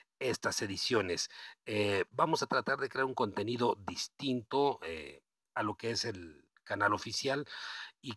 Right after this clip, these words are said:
creo que el canal dos punto cero lo enfocaremos en información sobre los formatos, eh,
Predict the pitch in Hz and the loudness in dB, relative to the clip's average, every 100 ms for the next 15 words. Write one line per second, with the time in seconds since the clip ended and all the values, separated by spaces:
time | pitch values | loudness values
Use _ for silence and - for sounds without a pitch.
0 | _ 156 160 147 135 - 107 107 110 120 | _ 6 10 10 10 2 -2 2 2 2
1 | 113 110 - 117 107 110 127 131 123 113 | 2 0 2 0 0 0 2 4 6 8
2 | 98 - 98 110 107 113 120 - - 107 | 6 2 -4 0 0 2 0 -2 -4 -4
3 | 104 - - 95 101 - 135 143 147 - | -4 2 2 4 2 2 2 2 2 2
4 | 135 135 123 113 110 101 110 120 - 117 | 4 6 2 2 0 2 0 -2 -4 -4
5 | - 92 | -2 -4